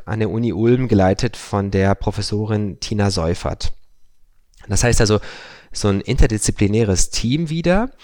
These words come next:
Ähm, und, ähm, damit das Ganze auch wirklich gut aussieht, haben wir von der Firma three D aus München die Grafiken in Virtual Reality erstellen lassen. Nun, ähm,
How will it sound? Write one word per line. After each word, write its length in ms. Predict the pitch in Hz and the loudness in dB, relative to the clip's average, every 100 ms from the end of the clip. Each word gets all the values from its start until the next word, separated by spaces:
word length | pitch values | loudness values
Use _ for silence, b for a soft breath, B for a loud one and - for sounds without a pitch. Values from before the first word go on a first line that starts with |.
| B B B | B B B
Ähm, 480 | - 117 117 117 117 - | -4 0 0 -2 -6 -8
und, 580 | 117 113 110 110 110 - | -4 -2 0 -2 -4 -4
ähm, 440 | 110 98 101 104 - | -2 -2 -2 -6 -2
damit 360 | 101 107 - | 0 0 0
das 100 | 104 - | 0 2
Ganze 220 | 110 117 | 2 0
auch 100 | - | 0
wirklich 240 | 123 - | -2 -4
gut 180 | - 107 | -6 -6
aussieht, 640 | 123 135 175 - 202 - 123 | -2 0 -2 -2 -4 2 2
haben 160 | 120 | 2
wir 160 | 120 113 | -2 -2
von 140 | 110 | 0
der 100 | 107 | -2
Firma 380 | - 131 139 117 | 0 -2 0 -2
three 360 | - - 131 123 | -2 -4 -2 0
D 380 | 113 131 143 | 0 0 0
aus 220 | - 98 101 | 0 -4 -4
München 580 | 104 156 185 165 160 B B B B - | -4 -4 -2 -2 -2 B B B B -8
die 100 | 117 | -2
Grafiken 800 | - 92 101 - 117 117 110 107 | 0 0 2 4 4 2 -2 -2
in 340 | 104 101 101 | -4 -4 -2
Virtual 300 | 104 - 104 | -4 -4 0
Reality 280 | 98 98 98 | 2 2 0
erstellen 460 | - - 90 85 85 | -2 0 2 2 0
lassen. 480 | 82 - - - - _ _ - | -2 -2 -4 -12 -20 _ _ -12
Nun, 420 | 120 117 120 120 - | -4 -2 0 -2 -2
ähm, 580 | 117 110 107 107 - | -2 0 -2 -6 -8